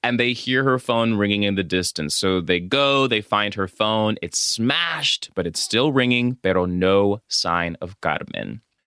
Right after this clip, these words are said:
Scott then tries to call the hotel for help, but the service cuts out. So he says, "We gotta get to higher ground for better service." So off they go deeper into the jungle. Go back to the car, you fools. What the, what are you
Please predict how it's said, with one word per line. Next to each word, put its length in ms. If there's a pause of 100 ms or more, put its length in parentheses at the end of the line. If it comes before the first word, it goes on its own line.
Scott 540
then 120
tries 340
to 100
call 220
the 100
hotel 500
for 160
help, 260
but 120
the 100
service 400
cuts 360
out. 280
So 120
he 140
says, 300
"We 80
gotta 240
get 180
to 80
higher 360
ground 360
for 100
better 280
service." 540 (360)
So 280
off 260
they 140
go 400 (240)
deeper 680
into 300
the 100
jungle. 540 (520)
Go 80
back 160
to 60
the 120
car, 340
you 140
fools. 420
What 140
the, 80
what 120
are 40
you 100